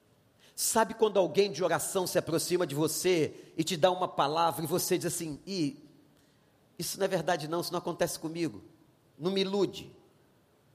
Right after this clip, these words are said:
O que é ilusão? Anota aí: ilusão é uma crença falsa. Ela duvida,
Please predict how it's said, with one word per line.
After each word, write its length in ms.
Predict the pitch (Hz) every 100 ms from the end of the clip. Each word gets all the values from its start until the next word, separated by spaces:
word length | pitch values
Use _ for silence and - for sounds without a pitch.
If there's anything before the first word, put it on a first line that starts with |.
| _ -
O 100 | 196
que 160 | 196 220
é 80 | 208
ilusão? 720 | 208 185 123 180 147 117 90 - _ _ _ _ _ _ _ _ _ _ -
Anota 360 | 151 196 190 170
aí: 200 | 139 -
ilusão 640 | 214 208 160 147 202 226 -
é 60 | 185
uma 180 | 180 165
crença 540 | - 190 220 233 226
falsa. 680 | - - 131 101 - - - _ _ _ _ _ _ _ _ _ _ _ _ _ _ _ _ _ _ _ _ _ _ _ _ _ _ _ _ _ _ 622 _ _ _ _ _ _ _ _ -
Ela 160 | 190
duvida, 680 | 202 214 139 214 233 254